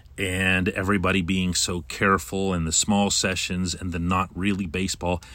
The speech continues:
they need to play baseball, to reiterate from the first segment. And this is gonna continue. Um, this isn't gonna go away.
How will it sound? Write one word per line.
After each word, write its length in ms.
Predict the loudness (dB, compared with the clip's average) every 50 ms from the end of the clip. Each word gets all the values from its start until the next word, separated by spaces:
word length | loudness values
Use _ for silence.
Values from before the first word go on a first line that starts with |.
| -20 -18 -20 -20 -6
they 200 | 0 2 2 4
need 460 | 6 6 6 6 6 6 4 2 0 -4 -12 -14 -8
to 140 | -8 -8 -8
play 560 | -8 -8 -6 -4 -2 0 0 0 -2 -2 -6 -10 -18 -20 -20 -20 -18 -14
baseball, 680 | -6 -4 -2 -2 0 -2 -4 -4 -6 -12 -12 -12 -16 -20 -20 -20 -20 -20 -20 -18 -14
to 180 | -8 -6 -4 -2
reiterate 600 | -2 -2 0 0 0 0 0 -2 -2 -4 -6 -10 -14 -20 -20 -20 -20 -20 -20 -20 -20 -20 -20 -20 -20
from 200 | -10 -6 -6 -6
the 60 | -6
first 320 | -4 -4 -4 -2 -2 -4 -4
segment. 340 | -4 -4 -4 -4 -6 -6 -8 -6
And 160 | -2 0 2
this 140 | 2 2 2
is 100 | 0 0
gonna 180 | 0 0 0 0
continue. 540 | 0 -2 -4 -2 -2 -2 0 0 0 -2 -2 -6 -14 -20 -20 -20 -20 -20 -20 -20 -20 -18 -12
Um, 320 | -10 -8 -8 -6 -6 -4 0
this 160 | 0 0 2
isn't 220 | 2 2 2 2 2
gonna 180 | 2 2 2
go 140 | 2 2 2
away. 440 | 2 2 2 2 0 0 -2 -6